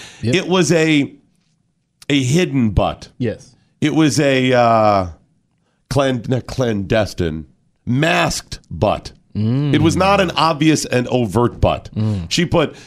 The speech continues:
Speaker 2: "While freedom of speech is a core tenet of our democracy, comma," <gasps> right? 'Cause she could have written it, she, another way to write that, "Freedom of speech is a core tenet of our democracy, but," see, she didn't wanna put a but in there.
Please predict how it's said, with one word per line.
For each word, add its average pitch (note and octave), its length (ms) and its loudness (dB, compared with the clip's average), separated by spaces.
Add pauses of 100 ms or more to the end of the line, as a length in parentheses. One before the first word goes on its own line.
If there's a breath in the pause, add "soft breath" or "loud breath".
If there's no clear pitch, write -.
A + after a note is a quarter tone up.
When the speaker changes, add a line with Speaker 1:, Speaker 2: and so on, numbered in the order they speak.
(120)
Speaker 2:
"While C#3 220 4
freedom G#3 340 0
of D#3+ 120 0
speech E3 360 -2
is C3 120 2
a C3 120 0
core D#3 260 2
tenet E3 400 0
of A#2+ 160 0
our A2+ 160 4
democracy, A2+ 680 0
comma," F#2 540 0 (880)
<gasps> - 40 -4 (1800 loud breath)
right? C3 380 0 (400)
'Cause F3 180 0
she E3+ 100 -2
could G#3 160 0
have F3 100 0
written D3 160 0
it, A#2 220 -2
she, C#3+ 240 0 (300)
another D#3+ 240 0
way D3+ 120 4
to C#3 60 2
write C3+ 240 2
that, F#2+ 240 2 (200 loud breath)
"Freedom G#3+ 320 0
of F#3 100 0
speech E3 320 -4
is C3+ 100 0
a B2 60 0
core D#3+ 240 2
tenet D3 320 0
of A#2 100 -2
our A#2 140 4
democracy, A2 680 0
but," C3 500 0 (880)
see, D3+ 260 2
she E3+ 180 0
didn't F3+ 180 0
wanna F3+ 200 4
put F#3 160 -2
a - 40 0
but F#3+ 260 2
in D#3 120 2
there. F#2+ 260 0